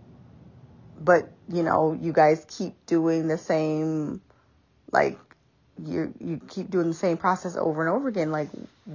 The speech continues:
what is that for? Does it have something to do with you guys trying to find, like, you know, trying to, you know, get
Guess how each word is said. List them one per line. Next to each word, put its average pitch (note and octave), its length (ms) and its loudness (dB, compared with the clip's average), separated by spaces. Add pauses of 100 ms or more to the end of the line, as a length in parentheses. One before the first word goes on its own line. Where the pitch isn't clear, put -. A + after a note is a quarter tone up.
(280)
what F3+ 320 2
is G3+ 140 -2
that F3+ 240 6
for? C#4 360 4
Does D#3 140 2
it E3+ 80 2
have G3 180 2
something F3+ 300 -2
to F3 120 0
do F3+ 240 -4
with D#3+ 360 -2 (520)
you F3 140 -2
guys E3 400 4
trying E3 440 0
to E3+ 160 -6
find, D#3 680 -2
like, D3+ 220 -4
you D#3+ 100 -2
know, D3+ 200 0
trying E3+ 460 2
to, D3+ 300 2 (1900)
you E3 100 0
know, D3+ 120 0
get D3+ 500 2